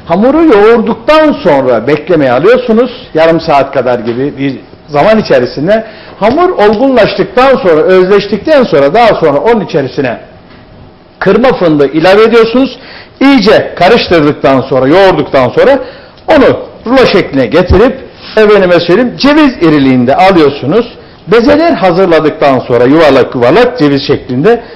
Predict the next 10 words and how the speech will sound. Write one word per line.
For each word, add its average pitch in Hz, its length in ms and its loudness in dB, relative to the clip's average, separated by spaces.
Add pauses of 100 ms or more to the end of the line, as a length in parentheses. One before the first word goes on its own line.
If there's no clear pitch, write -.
(120)
ve 277 100 2
bunları 285 340 2
iki 285 240 -2
elinizin 277 520 2
arasında 123 560 -2
daha 123 180 2
sonra 120 340 -2 (300)
bastırarak 196 800 0 (200)
şöyle 147 580 2 (240)
araları 240 560 4